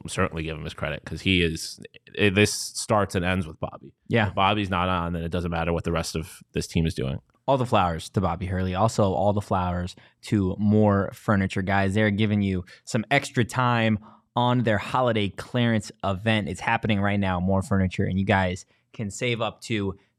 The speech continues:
Speaker 2: fifty percent off, guys. Go to more furniture dot com. Check 'em out. That's where you're gonna get all your comfortable chairs, recliners, and all the good stuff. Maybe you can find maybe some potential gifts for the
Speaker 1: Mm.
Speaker 2: holidays for family, friends, literally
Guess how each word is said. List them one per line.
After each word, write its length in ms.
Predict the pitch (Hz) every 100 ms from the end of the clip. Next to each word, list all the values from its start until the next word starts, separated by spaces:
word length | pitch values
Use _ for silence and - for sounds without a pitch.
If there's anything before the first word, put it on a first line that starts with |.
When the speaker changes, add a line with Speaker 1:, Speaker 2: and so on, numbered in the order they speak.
| _ _
Speaker 2:
fifty 520 | 170 - - 175 170 -
percent 640 | - 123 - - 120 120 - _ _ _ _
off, 380 | 104 80 - -
guys. 340 | 98 85 82
Go 120 | 90 104
to 60 |
more 180 | 98 101
furniture 420 | 98 113 101 -
dot 320 | 92 110 113 -
com. 420 | 120 107 104 98 -
Check 260 | - 139
'em 140 | 139 110
out. 360 | 107 104 104 - _ _
That's 140 | -
where 80 | 123
you're 120 | 107
gonna 140 | 104 98
get 260 | 92 87 -
all 120 | 101
your 160 | 95 87
comfortable 440 | - 123 98 92
chairs, 400 | - 120 113 101
recliners, 560 | 92 - 135 127 110 101
and 80 | -
all 180 | 110 117
the 100 | 113
good 180 | 107 101
stuff. 240 | - 101
Maybe 140 | 110 113
you 40 |
can 120 | 110
find 420 | 104 110 107 104 98 _ _
maybe 200 | 117 113
some 320 | 104 107 98 -
potential 400 | 104 110 110 95
gifts 460 | 82 120 - - - _ -
for 80 | 120
the 60 |
Speaker 1:
Mm. 40 | 104
Speaker 2:
holidays 460 | 110 117 113 127
for 160 | - 101
family, 440 | - 101 110 110
friends, 640 | 107 101 104 113 113 113 - -
literally 420 | 101 104 95 90